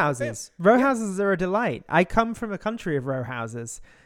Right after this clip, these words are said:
Speaker 1: They're amazing. They're so much, they're, they're lovely. I mean, you know, Philly has row houses, and I love Philly's row houses. They're cool.
Speaker 2: Yeah, but there's just,
Speaker 1: Um,
Speaker 2: there's, there's all these reasons why people aren't having children.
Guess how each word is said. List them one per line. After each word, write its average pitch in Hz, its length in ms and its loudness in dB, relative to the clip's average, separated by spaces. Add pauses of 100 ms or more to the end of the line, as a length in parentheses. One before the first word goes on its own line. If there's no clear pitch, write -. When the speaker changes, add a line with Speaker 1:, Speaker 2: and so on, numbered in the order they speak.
Speaker 1:
They're 170 140 4
amazing. 175 600 0
They're 160 120 -2
so 208 180 0
much, 196 260 -2
they're, 190 380 2
they're 190 220 6
lovely. 160 500 -4
I 165 80 -4
mean, 190 240 -2
you 226 140 -4
know, 135 140 -4
Philly 240 320 -2
has 127 200 -6
row 127 140 -4
houses, 120 420 -8
and 147 80 -8
I 151 80 -2
love 175 220 0
Philly's 120 380 -12
row - 140 -8
houses. 143 380 -10
They're 151 120 -6
cool. - 380 -8 (260)
Speaker 2:
Yeah, 220 120 -18 (280)
but 156 160 -8
there's 143 220 -6
just, 139 180 -8
Speaker 1:
Um, 143 80 -16
Speaker 2:
there's, 151 280 -10
there's 190 220 -6
all 269 260 0
these 233 220 -14
reasons 170 360 -14
why 135 140 -10
people 123 300 -16
aren't 113 140 -18
having 110 260 -18
children. 117 460 -16